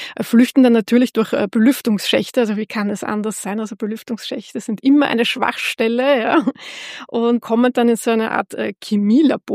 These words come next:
eigentlich. Das aber dürfte so ein, ein menschliches Chemielabor sein, also wo sie wirklich so einen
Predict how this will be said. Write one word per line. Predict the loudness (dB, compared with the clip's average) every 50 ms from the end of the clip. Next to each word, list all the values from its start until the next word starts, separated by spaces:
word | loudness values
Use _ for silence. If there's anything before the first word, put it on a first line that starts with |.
| -2 0 -2
eigentlich. | -2 -2 -4 -4 -4 -6 -6
Das | -6 -6 -6
aber | -6 -6 -6 -6
dürfte | -6 -8 -8 -6 -6
so | -6
ein, | -4 -4 -4 -6 -8 _ _ _
ein | -12 -12 -10 -8 -6 -4
menschliches | -4 -4 -4 -4 -4 -2 -2 -4 -4 -6
Chemielabor | -6 -2 0 2 2 4 2 0 0 0 0 0
sein, | 0 0 0 0
also | 0 -2 -2 -4
wo | -6
sie | -6 -6 -6
wirklich | -6 -8 -6
so | -4 -4
einen | -4 -4 -4 -6